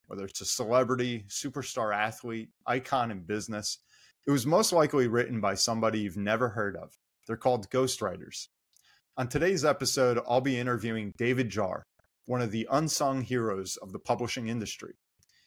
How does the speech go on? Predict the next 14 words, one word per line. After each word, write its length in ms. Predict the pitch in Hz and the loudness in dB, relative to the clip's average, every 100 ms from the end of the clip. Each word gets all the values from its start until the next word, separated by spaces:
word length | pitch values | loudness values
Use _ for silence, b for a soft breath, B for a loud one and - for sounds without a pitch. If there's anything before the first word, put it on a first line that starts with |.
| _ - | _ 0
He's 200 | 139 143 | 4 4
a 100 | 127 | 2
distinguished 720 | 117 - 165 180 190 165 - | 2 0 0 4 4 4 2
ghostwriter, 600 | 127 131 - 92 82 87 _ - | 2 4 0 -2 -4 -12 _ 0
particularly 680 | 131 127 175 180 147 131 120 | 0 4 2 4 4 4 4
in 80 | 117 | 0
the 100 | 104 | 2
genres 540 | 123 113 120 110 101 | 2 2 2 0 0
of 100 | 104 | -4
the 80 | 95 | -4
mind, 480 | 92 104 113 117 104 | 2 2 2 0 2
body, 420 | 101 104 104 101 | 4 4 0 -6
and 120 | 92 | -6
soul. 320 | - 95 90 | -4 -4 -6